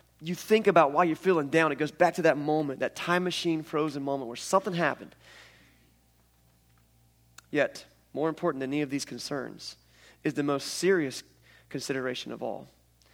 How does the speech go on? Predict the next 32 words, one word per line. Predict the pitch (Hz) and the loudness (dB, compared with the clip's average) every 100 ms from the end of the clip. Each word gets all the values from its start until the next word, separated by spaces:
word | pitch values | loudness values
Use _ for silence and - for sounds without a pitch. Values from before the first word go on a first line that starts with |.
| - _ - | -20 _ -16
the | 131 | -10
spiritual | - - - 240 240 147 - - 117 | -8 -8 -6 -4 -2 -4 -6 -10 -10
consequence | - 143 120 - - 123 117 | -8 -6 -6 -8 -14 -14 -12
of | 123 | -10
unforgiveness, | 120 113 127 120 110 120 143 - - _ _ _ _ _ - | -10 -12 -14 -12 -12 -14 -14 -16 -18 _ _ _ _ _ -18
which | 131 | -16
is | - | -10
alienation | 127 147 170 139 131 135 | -8 -4 -4 -6 -8 -12
from | 127 131 131 | -14 -10 -4
God. | 139 127 - - _ _ _ _ _ _ _ _ _ _ _ _ _ _ _ _ _ _ _ _ | -4 -4 -8 -16 _ _ _ _ _ _ _ _ _ _ _ _ _ _ _ _ _ _ _ _
So | - 151 | -8 -2
we | |
end | 160 | -2
up | 143 | -4
stuck. | - - 180 131 - - - | -8 0 2 2 -4 -18 -12
We're | 135 - | -12 -2
stuck | 196 165 | 0 2
like | 143 | 0
that | 151 127 | -2 2
dog | 156 160 - | 4 2 0
trying | 143 | -4
to | |
walk | 131 135 - | -4 -6 -6
through | |
the | 135 | -10
door | 131 151 | -4 -4
with | 127 127 | -4 -8
a | |
stick | - 170 160 | -2 -2 -2
in | |
his | 123 120 | -6 -6
mouth. | 127 120 | -6 -6